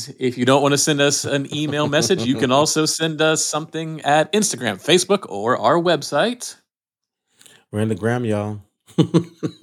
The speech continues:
Speaker 1: That's right, that's right, that's right. And, uh,
Speaker 2: And y'all
Speaker 1: you'll
Speaker 2: can
Speaker 1: know about these
Speaker 2: subscribe,
Speaker 1: things.
Speaker 2: subscribe, subscribe, subscribe.
Speaker 1: Exactly, that's right.
Speaker 2: How are you gonna know about these things, as Adam was about to say, if you don't subscribe?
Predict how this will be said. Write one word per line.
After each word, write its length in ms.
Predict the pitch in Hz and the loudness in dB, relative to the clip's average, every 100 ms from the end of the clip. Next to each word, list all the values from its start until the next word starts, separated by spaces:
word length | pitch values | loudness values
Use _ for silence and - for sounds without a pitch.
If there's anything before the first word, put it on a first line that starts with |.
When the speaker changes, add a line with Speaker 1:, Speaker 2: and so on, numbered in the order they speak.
| - | -10
Speaker 1:
That's 200 | - - | -8 -8
right, 200 | 117 107 | -4 -4
that's 220 | 98 110 - | -6 -10 -10
right, 180 | 110 | -12
that's 220 | 110 110 - | -10 -12 -10
right. 300 | 131 151 - - - - - - - | -12 -14 -18 -20 -20 -20 -20 -6 2
And, 380 | 131 135 131 | 4 4 2
uh, 680 | 131 135 135 135 135 131 131 - | 0 4 4 4 4 2 0 0
Speaker 2:
And 120 | 131 | 2
y'all 140 | 135 185 | 4 6
Speaker 1:
you'll 80 | 165 | 6
Speaker 2:
can 80 | |
Speaker 1:
know 200 | 151 175 185 | 6 6 6
about 60 | |
these 0 | |
Speaker 2:
subscribe, 360 | 147 127 147 147 | 6 6 6 4
Speaker 1:
things. 180 | 123 151 | 2 0
Speaker 2:
subscribe, 400 | 165 139 160 160 | 2 4 4 2
subscribe, 520 | - 123 156 147 147 | -2 -4 0 2 0
subscribe. 760 | - 156 - 180 202 117 85 - _ _ _ _ _ _ _ | -2 -6 0 0 0 -2 -4 -12 _ _ _ _ _ _ _
Speaker 1:
Exactly, 600 | 107 98 110 156 156 127 123 | -18 -12 -6 -6 -6 -10 -12
that's 240 | 110 107 147 | -14 -12 -10
right. 280 | 156 139 - - - - | -12 -12 -18 -20 -20 -14
Speaker 2:
How 240 | - 190 | 0 4
are 60 | 233 | 4
you 80 | 247 | 6
gonna 200 | 220 214 | 4 4
know 480 | 190 117 92 107 - _ _ _ - | 4 4 4 0 -4 _ _ _ -4
about 240 | 101 90 | 0 2
these 140 | 110 | 0
things, 400 | - 85 90 110 | 0 0 2 0
as 180 | - 98 | -4 -4
Adam 260 | 90 87 90 | 0 0 0
was 120 | 92 | -2
about 180 | 87 85 | -2 -4
to 80 | - | -4
say, 520 | - 80 82 123 - - | -2 0 -2 -4 -8 -6
if 120 | 127 | -2
you 120 | 202 | 2
don't 340 | 147 123 - - | 2 2 -2 -2
subscribe? 800 | 247 247 - 403 427 64 57 | 0 0 0 0 0 -2 -8